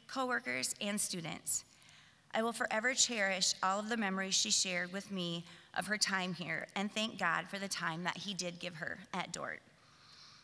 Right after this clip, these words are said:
Please continue to keep all of us in your prayers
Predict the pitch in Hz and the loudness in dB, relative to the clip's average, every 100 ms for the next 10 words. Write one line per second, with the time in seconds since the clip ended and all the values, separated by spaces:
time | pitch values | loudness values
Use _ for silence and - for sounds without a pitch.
0 | - - - - - 269 - 294 277 254 | -20 -20 -20 -16 -6 0 0 2 0 0
1 | 240 247 - 226 - 190 202 208 196 185 | 0 -2 -4 -6 -2 0 0 0 0 2
2 | - - 208 214 208 214 190 165 175 - | 0 0 0 0 0 -2 -2 0 -2 -4
3 | - | -6